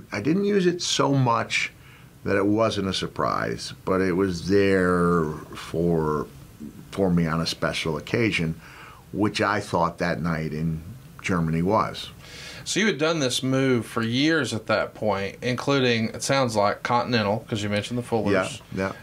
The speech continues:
Speaker 2: Did you do it in World Class?
Speaker 1: Uh, I did it in World Class,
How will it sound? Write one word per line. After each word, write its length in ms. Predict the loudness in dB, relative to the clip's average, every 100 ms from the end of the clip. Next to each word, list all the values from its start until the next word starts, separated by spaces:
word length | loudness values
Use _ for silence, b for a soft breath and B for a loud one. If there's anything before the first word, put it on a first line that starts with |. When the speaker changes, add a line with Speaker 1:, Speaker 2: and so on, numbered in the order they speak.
| -8
Speaker 2:
Did 160 | -4 0
you 80 | 2
do 100 | 2
it 40 |
in 100 | 2
World 220 | 2 2
Class? 640 | 2 2 2 -2 -6 -10 -8 0
Speaker 1:
Uh, 380 | 2 4 4 2
I 80 | 0
did 160 | 2
it 40 | 2
in 80 |
World 240 | 4 2 0
Class, 520 | 0 0 0 -2 -6